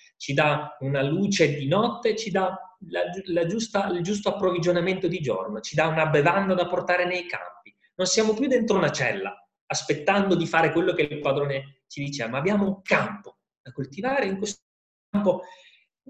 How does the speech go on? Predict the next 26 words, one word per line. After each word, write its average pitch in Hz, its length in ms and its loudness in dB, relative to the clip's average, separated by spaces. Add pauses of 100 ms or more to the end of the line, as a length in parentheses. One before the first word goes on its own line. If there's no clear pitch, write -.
(160)
abbiamo 190 340 6
una 160 120 6
vita 156 220 2
da 131 140 4
vivere, 113 400 -2
il 113 60 -6
Signore 165 340 0
ci, - 480 -8
ci - 120 -6
dà 285 120 0
anche 254 240 2
una 226 100 4
famiglia, 135 640 0
dei 185 220 6
figli, 156 500 0
ci 170 140 -4
fa 160 180 -2
crescere, 123 640 -2
ci - 100 -10
dà 180 100 0
una 185 200 0
progenie. 135 800 0 (1300)
Altro 208 400 2
che - 560 2
schiavi 147 1120 0
con, - 560 2